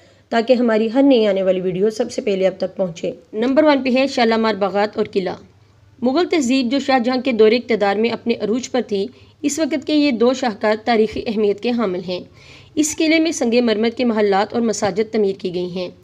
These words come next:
लाहौर शहर के शालामार बागात में आबशारें भी हैं और सहन भी। इस मुकाम को बहुत से मुकामी और बैनुल अक़वामी सियाह देखने को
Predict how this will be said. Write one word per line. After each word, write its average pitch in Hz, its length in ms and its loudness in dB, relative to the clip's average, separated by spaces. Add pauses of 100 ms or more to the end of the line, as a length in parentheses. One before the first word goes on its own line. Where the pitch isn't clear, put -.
(420)
लाहौर 277 260 4
शहर 320 240 2
के - 140 -2
शालामार 220 480 2
बागात 202 420 0
में 208 200 2
आबशारें 202 520 0
भी 233 140 0
हैं 240 120 2
और 220 160 -4
सहन 190 340 -4
भी। 175 180 -6 (500)
इस 294 160 0
मुकाम 285 380 2
को 285 140 0
बहुत 247 280 -2
से 311 100 -2
मुकामी 226 380 0
और 233 180 -2
बैनुल 220 320 2
अक़वामी 214 380 0
सियाह 226 240 -2
देखने 196 340 -2
को - 100 -8